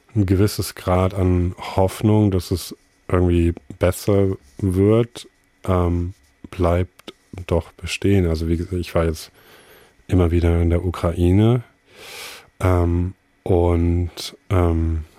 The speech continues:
ne, der Begriff Normalität ist schwierig, aber wenn man nach Kiew fährt oder Lviv oder selbst Kharkiv, was nah an der Front ist, dann versuchen die Menschen dort ein ganz normales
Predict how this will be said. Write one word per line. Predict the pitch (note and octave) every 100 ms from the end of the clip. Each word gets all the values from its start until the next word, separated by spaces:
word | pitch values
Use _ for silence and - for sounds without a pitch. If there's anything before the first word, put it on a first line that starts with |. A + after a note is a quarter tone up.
| - _ _ _ _ _ -
ne, | F2+
der | F2
Begriff | F2 E2+ F#2 -
Normalität | F2+ E2+ E2+ E2 - G2 F#2+
ist | G2 - -
schwierig, | - - G#2 G#2+ E2+
aber | E2+ D#2+
wenn | E2+
man | E2+
nach | -
Kiew | - G2+ G2 F#2+
fährt | - - F#2 F#2 F2+
oder | - E2+
Lviv | F2 F#2 G2 G2 - -
oder | F2+ E2+
selbst | E2+ - -
Kharkiv, | F2+ F#2 F#2+ F2+ -
was | F#2+ E2 -
nah | F2 E2+ E2+
an | E2+
der | E2
Front | - F#2 F#2
ist, | F#2 F#2+ - - - - - - -
dann | F#2 F2+ F#2
versuchen | - G#2+ B2
die | G#2
Menschen | E2 F2+ - A#2+
dort | C3+
ein | B2+ A2+ G2
ganz | - G2+ -
normales | G2+ G2 F#2+ G2+ - -